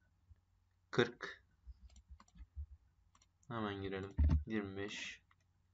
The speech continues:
yetmiş ve kırk. Geldik. Üç kırk değil mi?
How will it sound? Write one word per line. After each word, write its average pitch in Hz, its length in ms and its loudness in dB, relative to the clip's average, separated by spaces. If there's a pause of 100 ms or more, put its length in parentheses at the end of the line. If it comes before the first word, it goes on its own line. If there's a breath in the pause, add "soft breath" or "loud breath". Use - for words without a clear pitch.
(1700)
yetmiş 113 880 -4
ve 113 180 -4 (100)
kırk. - 500 -14 (2000)
Geldik. - 720 -12 (1080)
Üç - 220 -12
kırk - 320 -18
değil 127 120 -2
mi? 98 120 -6